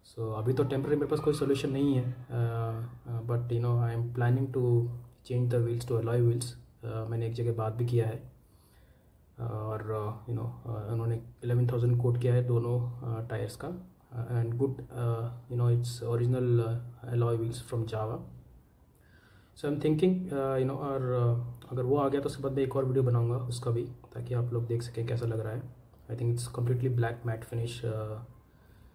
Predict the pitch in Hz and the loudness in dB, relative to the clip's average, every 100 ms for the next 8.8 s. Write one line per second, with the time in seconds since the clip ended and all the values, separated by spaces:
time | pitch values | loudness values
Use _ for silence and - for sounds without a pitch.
0 | - - - - - 117 113 110 113 - | -20 -20 -20 -20 -6 -2 0 0 -4 -8
1 | 151 - - - - 113 107 113 - - | -12 -14 -20 -12 -8 -6 -6 -10 -12 -20
2 | - - 117 117 117 117 123 117 117 117 | -20 -12 -6 -2 -2 -2 2 2 2 -4
3 | - 120 120 - - 117 113 120 120 117 | -2 -2 -2 -8 -8 -4 -2 -2 -4 -6
4 | 120 113 117 - - - 117 123 120 110 | -4 -4 -4 -10 -12 -6 -2 0 0 0
5 | 117 - 120 123 117 113 113 117 110 117 | -2 -4 -4 0 2 2 0 -2 -4 -2
6 | 113 117 117 104 - 113 - 107 120 113 | -2 -2 -4 -6 -6 -6 -4 -6 -6 -6
7 | - 117 117 - 127 120 120 117 123 117 | -4 -2 0 0 2 4 4 2 0 -2
8 | - 117 120 117 113 117 120 123 | -2 -2 0 0 0 0 0 -2